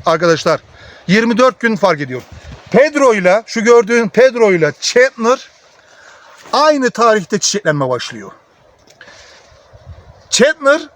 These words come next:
yirmi dört yirmi beş gün sürüyor dedim ya biraz önce.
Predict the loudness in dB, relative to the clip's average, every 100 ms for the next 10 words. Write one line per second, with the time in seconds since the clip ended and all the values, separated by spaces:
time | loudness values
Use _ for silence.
0 | -8 -2 -2 -2 0 0 0 -4 -4 0
1 | 0 0 -4 0 0 0 0 0 2 0
2 | -2 -12 -12